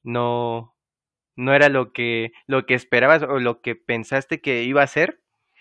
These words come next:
Eh, y, y fue como de, "Ay, ¿ahora qué voy a hacer?". <laughs> Este, bueno, por suerte pudiste hacer el cambio y,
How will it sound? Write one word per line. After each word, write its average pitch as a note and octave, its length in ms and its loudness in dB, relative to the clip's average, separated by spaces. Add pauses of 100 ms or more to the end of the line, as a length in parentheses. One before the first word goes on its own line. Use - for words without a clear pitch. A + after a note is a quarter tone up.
(360)
Eh, A2+ 880 -4 (600)
y, B2 220 -12 (320)
y B2 80 -16
fue C3 160 -10
como C3+ 140 -2
de, A#2+ 80 2
"Ay, C3 160 0
¿ahora C3 180 0
qué C3 120 -10
voy B2+ 120 -2
a A#2+ 60 0
hacer?". B2+ 180 -6
<laughs> G#3+ 560 -6
Este, A2+ 800 -4 (800)
bueno, C3+ 240 0
por B2+ 140 -2
suerte D3+ 500 0 (440)
pudiste C3 360 -2
hacer A#2 220 -4
el A2+ 140 -8
cambio B2 480 -2
y, G2 520 -8